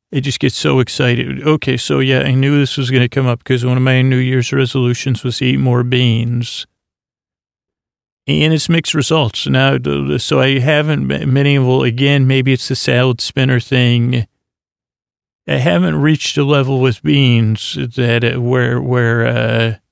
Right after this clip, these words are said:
I could have them in the salad, w-, 'cause I think, uh, if you leave them in with the leaves,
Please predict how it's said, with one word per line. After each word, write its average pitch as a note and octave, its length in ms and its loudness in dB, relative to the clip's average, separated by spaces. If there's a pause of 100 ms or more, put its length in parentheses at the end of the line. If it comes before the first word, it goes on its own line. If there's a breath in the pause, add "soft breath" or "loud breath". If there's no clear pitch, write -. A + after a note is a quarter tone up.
(320)
I B2 80 0
could A#2+ 160 -2
have A#2 240 0
them A#2+ 100 2
in A#2 140 2
the A2+ 60 0
salad, A#2 580 -2
w-, A#2+ 260 -6 (100)
'cause C3 220 -2
I A#2+ 60 0
think, C#3+ 340 -2
uh, C#3 40 -2
if C3+ 340 -2
you C3+ 100 -2
leave C#3+ 220 0
them C3+ 100 2
in C3+ 80 2
with B2+ 120 0
the B2 100 -2
leaves, A#2+ 640 0